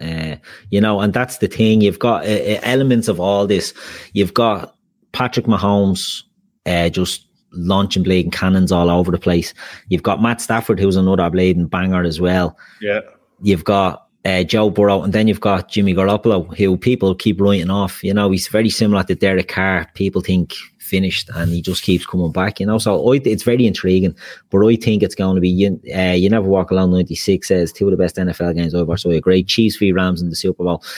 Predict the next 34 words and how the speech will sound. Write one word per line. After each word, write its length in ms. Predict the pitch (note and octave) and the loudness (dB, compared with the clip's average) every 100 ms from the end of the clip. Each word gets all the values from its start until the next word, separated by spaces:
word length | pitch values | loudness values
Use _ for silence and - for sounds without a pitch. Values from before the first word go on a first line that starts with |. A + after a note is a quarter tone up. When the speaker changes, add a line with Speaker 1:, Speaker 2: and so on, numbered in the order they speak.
| - - - - - - - _ _ _ - | -14 -14 -16 -18 -20 -20 -20 _ _ _ -2
Speaker 1:
I 80 | A2+ | 0
think 240 | - A2+ | 2 2
it'll 120 | G#2+ F2+ | 2 0
be 120 | F2 | -2
Chiefs 340 | - G#2 F#2+ | 0 0 2
Niners, 420 | G2+ G#2 G#2 G2 - | 2 4 4 2 -2
but 280 | G#2+ G#2 - - _ _ - - | 0 2 0 -10 _ _ -12 -4
who 120 | G#2 | -2
knows? 420 | G#2+ A#2+ - - - - - A2 | -2 -4 -8 -14 -18 -20 -6 0
Speaker 2:
Uh, 200 | A2+ G#2+ | 2 2
Speaker 1:
A 40 | |
repeat 540 | F#2+ A2+ B2 A#2 A2 A2+ | 4 2 2 2 2 2
of 160 | G2 A2 | -2 0
Speaker 2:
traditionally, 580 | A2 G2 A2+ A#2+ A2+ | 2 2 2 0 -2
Speaker 1:
the 160 | A2+ A2 | -8 -8
Speaker 2:
the 40 | G#2+ | -2
forty-niners 920 | B2+ A#2 A#2+ B2 A#2 A2+ G#2+ - - - _ _ _ - - - - _ _ _ _ _ | 0 2 2 2 2 0 -2 -10 -14 -18 _ _ _ -20 -20 -20 -20 _ _ _ _ _
first, 440 | - C#3+ - - | 0 0 0 -4
w-, 260 | A#2+ A#2+ C#3 | -10 -4 -2
probably 320 | E3 E3+ E3+ | 0 2 4
one 160 | D#3+ D3+ | 4 4
of 60 | |
the 60 | C#3+ | 2
first 340 | B2+ D#3+ D#3 | 2 2 2
Super 200 | E3+ D3+ | 2 0
Bowls 300 | A#2 B2 B2 | 2 4 4
I 100 | A#2+ | 4
ever 140 | B2 A2 | 2 2
watched 300 | A#2+ A2+ - | 2 0 -4
was 100 | F#2+ | -8
Chicago 400 | - A2+ A2+ G2 | -4 0 0 2
Bears 480 | A2+ A2 G#2 F2+ - | 2 4 2 -2 -10
against 500 | A2+ G2+ G#2+ G2 - | -8 -4 -4 -4 -6
the, 520 | G#2+ G#2 G#2 G2+ G2+ | -4 -2 -4 -6 -10